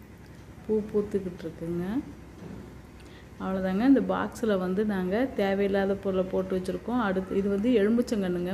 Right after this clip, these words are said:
ஒண்ணு தான் வச்சோம். இப்போ தான் காய் காய்க்க ஆரம்பிச்சிருக்கு, ஒரு காய் காய்ச்சிருக்கு. இந்த box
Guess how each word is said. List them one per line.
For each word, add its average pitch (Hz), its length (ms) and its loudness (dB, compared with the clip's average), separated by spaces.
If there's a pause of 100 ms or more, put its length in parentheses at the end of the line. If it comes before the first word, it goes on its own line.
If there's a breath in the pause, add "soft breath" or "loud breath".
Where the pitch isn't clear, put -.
(120)
ஒண்ணு 190 240 0
தான் 214 140 2
வச்சோம். 190 380 -2 (520 loud breath)
இப்போ 196 240 -2
தான் 262 160 4 (140)
காய் 196 300 2
காய்க்க 190 260 0 (120)
ஆரம்பிச்சிருக்கு, 185 560 -2 (140)
ஒரு 175 200 2
காய் 185 160 -2 (120)
காய்ச்சிருக்கு. 175 600 -4 (560 loud breath)
இந்த 196 120 2 (100)
box 196 320 2